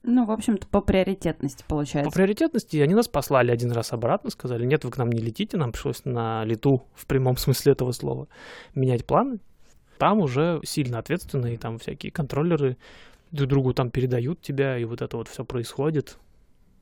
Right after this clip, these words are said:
Speaker 2: Прямо, ой, потрогать на цесночке, на маленькой, будучи ещё студентом, ну, вот настоящую взрослую организованную авиацию.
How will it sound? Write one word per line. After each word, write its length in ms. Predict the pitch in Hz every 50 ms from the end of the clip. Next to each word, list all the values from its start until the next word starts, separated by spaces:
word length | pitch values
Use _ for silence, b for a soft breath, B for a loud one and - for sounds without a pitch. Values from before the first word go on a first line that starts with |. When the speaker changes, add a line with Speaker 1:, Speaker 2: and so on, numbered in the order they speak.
| _ -
Speaker 2:
Прямо, 320 | 139 139 156 151 139 135 - -
ой, 240 | 156 139 - - - -
потрогать 560 | - 135 - 160 190 202 190 170 - - - _ _ _ _ - - _ - _ _ _ - - - -
на 280 | - - 156 143 135 127
цесночке, 580 | - - 156 175 - - - 147 - - - 135
на 140 | 127 127 117
маленькой, 480 | 120 127 151 170 165 143 127 - 139 123
будучи 360 | 120 127 120 117 113 - 143
ещё 160 | 131 131 143
студентом, 580 | - - - 123 131 180 196 - 151 123 120 131 - - -
ну, 100 | 147 139
вот 140 | 127 - -
настоящую 640 | 131 - - - 135 135 139 160 156 - - 143 135
взрослую 720 | 131 127 - 139 139 139 - - 135 127 123 123 117 b b b b b b b b b b b _ _ - -
организованную 1040 | - 147 123 123 135 135 131 120 120 143 151 139 131 127 123 123 123 117 113 113 117 - _ _ _ _ _ _ -
авиацию. 560 | 151 123 120 120 120 - - - - -